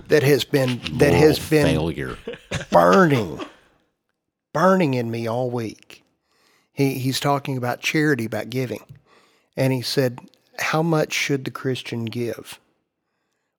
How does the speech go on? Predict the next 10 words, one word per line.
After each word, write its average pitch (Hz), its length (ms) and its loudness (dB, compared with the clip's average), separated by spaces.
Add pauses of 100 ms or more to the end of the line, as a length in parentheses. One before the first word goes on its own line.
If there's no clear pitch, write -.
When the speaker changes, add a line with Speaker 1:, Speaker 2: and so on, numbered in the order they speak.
Speaker 1:
Well, 139 300 -2
I 123 80 -4
think 165 300 -6
he 147 120 -4
should 123 280 -8
probably 143 520 -6
give 135 300 -6
till 123 240 -8
it 113 80 -12
hurts. - 560 -10